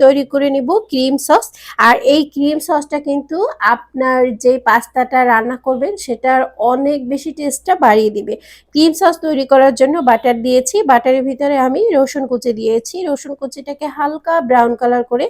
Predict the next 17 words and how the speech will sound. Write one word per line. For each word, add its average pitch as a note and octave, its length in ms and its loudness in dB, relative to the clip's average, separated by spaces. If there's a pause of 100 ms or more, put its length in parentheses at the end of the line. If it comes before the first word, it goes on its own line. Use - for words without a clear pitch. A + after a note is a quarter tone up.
(120)
আমি A#3 220 -2
ভেজে B3+ 300 -2
নেব। - 120 -8 (540)
বেশি D#4 320 2
কালার C#4 320 6
করতে D4 200 -4 (100)
যাবেন C4 300 2
না, F4 40 -4 (100)
তাহলে B3 300 0
একটা B3+ 140 -4 (100)
পোড়া C4+ 220 0 (100)
ভাব B3 160 -4 (120)
চলে C4 280 0
আসবে, B3+ 240 -8 (120)
গন্ধ A#3+ 240 -4 (160)
চলে C4+ 220 -6
আসবে, B3 200 -10